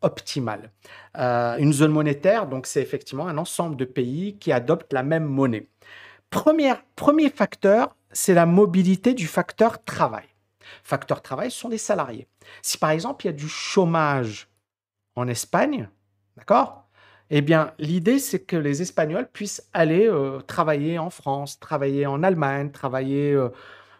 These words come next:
je sais pas moi, en Italie, et cetera. Donc, et inversement, s'il y a du chômage en Allemagne, eh bien, que les Allemands puissent aller travailler en Espagne.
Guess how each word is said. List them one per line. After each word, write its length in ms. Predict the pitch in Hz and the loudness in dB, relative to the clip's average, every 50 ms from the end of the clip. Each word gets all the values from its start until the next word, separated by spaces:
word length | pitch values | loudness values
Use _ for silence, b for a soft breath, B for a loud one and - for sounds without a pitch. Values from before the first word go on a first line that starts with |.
| B | B
je 140 | B - - | B -12 -10
sais 140 | 127 - - | -6 -4 0
pas 160 | - 240 214 | 2 4 4
moi, 160 | 170 143 135 | 4 4 4
en 100 | 131 139 | 4 4
Italie, 440 | 151 170 165 - 208 185 160 156 151 | 4 2 2 2 2 2 2 2 0
et 60 | 151 | -2
cetera. 280 | 151 - 160 160 127 113 | -2 -4 -6 -6 -6 -8
Donc, 240 | - 127 123 - - - _ _ _ _ - | -10 -12 -14 -16 -18 -20 _ _ _ _ -4
et 280 | 180 170 170 - - - | -2 0 0 -2 -4 -4
inversement, 640 | 214 208 214 208 196 - - - 160 170 233 311 311 | -2 -2 -2 -2 -2 -6 -4 -4 -2 -2 -2 -2 -2
s'il 200 | - - - 170 | -4 -2 -2 -2
y 20 | |
a 40 | 147 | -2
du 120 | 135 143 | -4 -6
chômage 580 | - - 170 151 147 147 147 147 143 135 123 131 120 - | -6 -4 -2 0 0 0 0 0 -2 -4 -4 -6 -6 -6
en 140 | - 131 131 | -4 -4 -2
Allemagne, 420 | 127 120 120 135 165 240 277 302 - b b b b b b | -2 -2 -2 -2 -2 -2 -4 -6 -8 b b b b b b
eh 40 | 113 | -6
bien, 160 | 127 135 113 | -4 -4 -4
que 140 | - - 147 | -4 -4 -4
les 200 | 147 139 127 135 | -2 -2 -2 -4
Allemands 240 | 120 120 139 190 | -4 -4 -6 -8
puissent 340 | - - - 202 - - - - _ | -8 -8 -8 -10 -8 -10 -14 -12 _
aller 260 | - 160 139 147 165 | -4 -2 -2 -2 -4
travailler 360 | - - - 127 123 127 151 | -6 -8 -8 -6 -4 -4 -4
en 120 | 160 151 131 | -4 -4 -4
Espagne. 320 | 117 110 - - - - | -6 -10 -12 -16 -20 -20